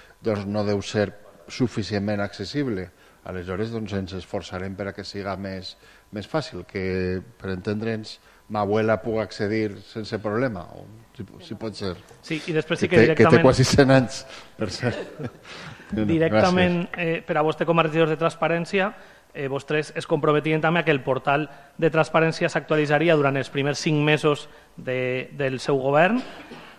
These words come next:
Speaker 2: Eh, i que la regidoria de transparència estarà dotada de personal propi. Això s'ha produït, s'ha actualitzat, eh, el portal de transparència ja completament i la regidoria de transparència té personal?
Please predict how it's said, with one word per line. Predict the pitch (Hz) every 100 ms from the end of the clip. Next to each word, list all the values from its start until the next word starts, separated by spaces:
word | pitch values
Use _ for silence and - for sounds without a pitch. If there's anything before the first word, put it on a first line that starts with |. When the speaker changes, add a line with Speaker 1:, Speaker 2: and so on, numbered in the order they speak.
| - -
Speaker 2:
Eh, | 160 156
i | 202
que | 175
la | 156
regidoria | 151 143 156 151 165
de | 165
transparència | 170 - 165 165 196
estarà | 185 160 156
dotada | 151 156 170
de | 185
personal | 160 135 139 143 147
propi. | 139 127 104 - -
Això | 139 143 160
s'ha | 151 160 147
produït, | 156 147 156 220 - -
s'ha | - 151
actualitzat, | - 156 156 156 156 - - - -
eh, | 156 156 151 147 160
el | 156 151
portal | 160 151
de | 151
transparència | 156 156 160 151 143 147
ja | 151 151
completament | - 147 147 147 151 156 156 - - _ -
i | 165
la | 151 151
regidoria | 151 143 151 151
de | 147
transparència | 147 156 151 156
té | 147
personal? | 139 147 147 151 240